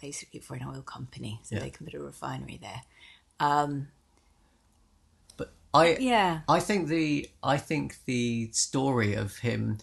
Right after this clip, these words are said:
Speaker 2: 'cause you imagine, don't you, when you, when you first, when Mac first goes there and they stay in the hotel, and there's one scene where, um, Gordon and Stella are in, are in bed, and Gordon says, and Stella says, "Oh, is it them?" And Gordon says,
Speaker 1: Mm-hmm.
Speaker 2: "Yeah, it's them"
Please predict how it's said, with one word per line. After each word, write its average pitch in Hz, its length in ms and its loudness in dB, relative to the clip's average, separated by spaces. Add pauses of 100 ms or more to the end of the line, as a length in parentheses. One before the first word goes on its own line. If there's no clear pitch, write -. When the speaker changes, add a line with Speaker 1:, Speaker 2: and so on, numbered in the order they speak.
(160)
Speaker 2:
'cause 151 160 4
you 180 80 8
imagine, 180 340 4
don't 156 160 4
you, 110 60 -2
when 117 120 2
you, 139 100 2
when 151 140 0
you 165 60 0
first, 156 300 0
when 147 400 2
Mac 127 260 4
first 113 300 2
goes 110 320 2
there 50 300 -2
and 104 100 -2
they 104 60 2
stay 123 240 2
in 117 60 2
the 110 80 2
hotel, 107 600 2 (560)
and 120 140 4
there's 123 140 2
one 170 180 4
scene 135 420 2
where, 113 580 2 (180)
um, 107 400 2 (840)
Gordon 147 380 4
and 123 160 4
Stella 120 400 2
are 107 60 2
in, 107 220 2
are 113 140 2
in 117 160 4
bed, 101 380 0 (600)
and 107 440 4
Gordon 139 320 2
says, - 580 0 (140)
and 110 160 4
Stella 143 280 4
says, 117 360 2
"Oh, 113 220 2
is 123 140 2
it 135 160 2
them?" 104 380 4 (160)
And 110 100 -4
Gordon 113 200 2
says, 107 160 4
Speaker 1:
Mm-hmm. 147 80 2
Speaker 2:
"Yeah, 110 180 8
it's - 180 2
them" 95 280 2